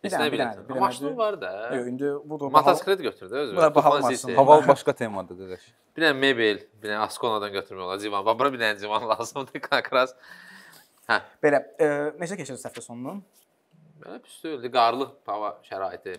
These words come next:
Speaker 1: Yox, dəhşət
Speaker 2: Hökm
Speaker 1: qar var
Speaker 2: sürürdü.
Speaker 1: idi, yəni
Speaker 2: Yaxşı
Speaker 1: çölə
Speaker 2: idi.
Speaker 1: çıxmalı deyildi.
Speaker 2: Yaxşı ki, altı bazar yağıb ki, camaat özünü həzz ala bildi də.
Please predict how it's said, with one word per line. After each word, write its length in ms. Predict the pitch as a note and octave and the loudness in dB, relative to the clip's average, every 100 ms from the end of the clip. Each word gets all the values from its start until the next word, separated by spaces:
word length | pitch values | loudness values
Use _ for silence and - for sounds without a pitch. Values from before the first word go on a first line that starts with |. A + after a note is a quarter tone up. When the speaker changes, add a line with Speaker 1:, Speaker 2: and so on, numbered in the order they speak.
| C3 | -8
Speaker 1:
Yox, 240 | G#2+ - - | -10 -10 -6
dəhşət 220 | A#2 B2 | -2 -2
Speaker 2:
Hökm 120 | - | -2
Speaker 1:
qar 220 | G#2+ B2+ G2+ | 0 0 0
var 140 | A#2+ | -2
Speaker 2:
sürürdü. 120 | A2 | -4
Speaker 1:
idi, 340 | A#2+ A#2 A#2+ B2 | -6 -8 -8 -12
yəni 220 | A2 A2 | -10 4
Speaker 2:
Yaxşı 240 | C3 A#2 | 4 6
Speaker 1:
çölə 100 | B2+ C3+ | 0 -2
Speaker 2:
idi. 60 | |
Speaker 1:
çıxmalı 340 | G3+ C3 A#2+ A#2 | -4 -6 -8 -8
deyildi. 160 | A2+ | 2
Speaker 2:
Yaxşı 200 | D#3 D3+ | 2 2
ki, 80 | G#3+ | 6
altı 240 | E3 C#3+ D3+ | 6 8 4
bazar 260 | C#3 D3+ | 4 4
yağıb 320 | C3 A2 G#2+ - | 4 2 0 -10
ki, 420 | C#3 D#3+ G3 F#3 D3+ | -8 -6 -6 -8 -8
camaat 280 | B2+ C#3 | -8 -8
özünü 180 | C3 C3 | -10 -4
həzz 240 | C3 B2+ A#2 | 0 2 2
ala 260 | G#2+ G#2 | 0 -2
bildi 180 | G2+ G2+ F2 | -8 -10 -14
də. 240 | F2+ F#2+ | -12 -12